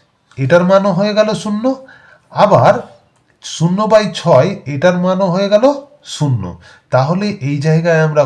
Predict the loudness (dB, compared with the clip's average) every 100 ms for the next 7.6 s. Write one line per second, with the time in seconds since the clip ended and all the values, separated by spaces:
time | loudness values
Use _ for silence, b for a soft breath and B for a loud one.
0 | -2 -6 -6 -6 -6 0 0 -2 -6 0
1 | 0 0 -4 -6 -6 -6 -4 -2 -4 -6
2 | b b b b _ -6 -4 -4 -6 -6
3 | -4 -2 -4 -6 _ -18 -8 -4 0 -2
4 | -2 -4 -4 -8 -10 -10 -12 -14 B B
5 | B B 0 2 0 -2 -2 0 0 2
6 | 0 0 0 2 2 -2 B B -12 -4
7 | 0 2 0 -4 -10 -12